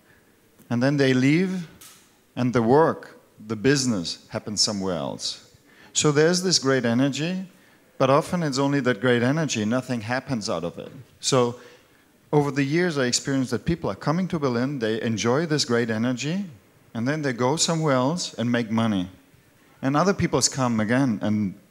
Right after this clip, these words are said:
enjoy the great energy and go somewhere else and make the money. And this is since seventeen years I experienced that.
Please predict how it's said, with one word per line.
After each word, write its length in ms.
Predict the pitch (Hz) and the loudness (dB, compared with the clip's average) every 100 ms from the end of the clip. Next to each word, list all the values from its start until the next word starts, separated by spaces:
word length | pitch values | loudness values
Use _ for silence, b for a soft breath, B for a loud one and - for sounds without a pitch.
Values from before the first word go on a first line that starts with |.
| - | -2
enjoy 360 | 123 110 123 | 0 2 2
the 80 | 113 | 2
great 260 | 113 117 113 | 4 4 4
energy 400 | 120 131 - 160 | 4 4 0 -4
and 140 | 131 | 0
go 140 | 101 | 0
somewhere 360 | 98 113 107 107 | 0 0 2 2
else 200 | 107 110 | 0 0
and 100 | 110 | 0
make 160 | 104 98 | 0 -2
the 60 | |
money. 220 | 120 95 | -6 -6
And 100 | 101 | -6
this 160 | 107 127 | -2 -2
is 120 | 151 | 0
since 220 | - 104 | -2 -2
seventeen 500 | - - 127 127 127 | -4 -4 -4 -4 -4
years 180 | 107 107 | -2 -4
I 80 | 92 | -6
experienced 540 | 90 - 117 117 95 | -4 -6 -4 -4 -4
that. 160 | 87 85 | -6 -8